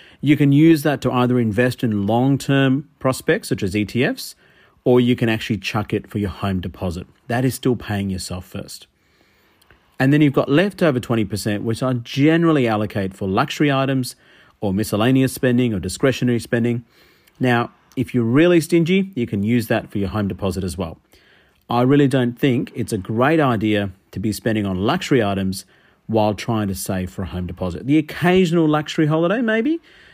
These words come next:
but not the whole twenty percent. And, you know,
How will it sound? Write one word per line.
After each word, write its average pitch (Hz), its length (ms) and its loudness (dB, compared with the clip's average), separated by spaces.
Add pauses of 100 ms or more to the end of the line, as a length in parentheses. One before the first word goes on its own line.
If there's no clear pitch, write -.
(140)
but 113 260 -2 (280)
not 135 420 2 (380)
the 117 80 -2
whole 110 260 0
twenty 98 280 -4
percent. 95 360 -10 (1000)
And, 113 480 -2
you 135 80 2
know, 90 160 -4